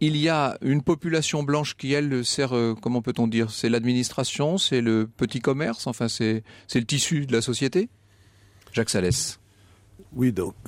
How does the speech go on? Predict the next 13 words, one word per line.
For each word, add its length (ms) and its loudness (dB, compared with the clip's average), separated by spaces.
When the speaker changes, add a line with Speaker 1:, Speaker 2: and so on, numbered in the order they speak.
Speaker 2:
les, 420 4
les 160 4
petits 360 -2
blancs, 600 0
euh, 260 -6
travaillent, 680 0
euh, 160 0
comme 180 0
artisans, 760 0
euh, 60 -16
comme 240 2
boutiquiers, 840 0
colporteurs. 1160 -2